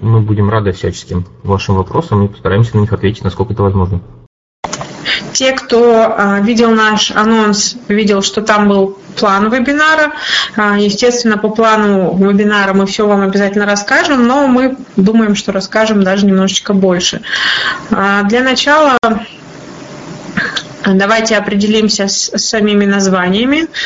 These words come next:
Speaker 2: потому что с этим может возникнуть некоторая путаница, потому что они менялись. Итак, а,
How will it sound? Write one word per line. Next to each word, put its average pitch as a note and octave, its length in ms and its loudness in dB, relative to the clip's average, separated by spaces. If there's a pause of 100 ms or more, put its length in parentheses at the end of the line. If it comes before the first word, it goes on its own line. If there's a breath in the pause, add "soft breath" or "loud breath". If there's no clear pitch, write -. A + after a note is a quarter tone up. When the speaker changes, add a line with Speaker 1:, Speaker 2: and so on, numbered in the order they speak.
(280 loud breath)
Speaker 2:
потому G#3+ 300 0
что - 180 -4
с - 120 -2
этим G#3+ 500 0
может G#3 360 2
возникнуть F#3+ 540 0
некоторая F#3+ 360 -2
путаница, D#4 560 0
потому G#3+ 380 0
что - 260 -4
они F#3+ 240 2
менялись. F#3 640 0 (760 loud breath)
Итак, A3 580 -2
а, G3+ 580 0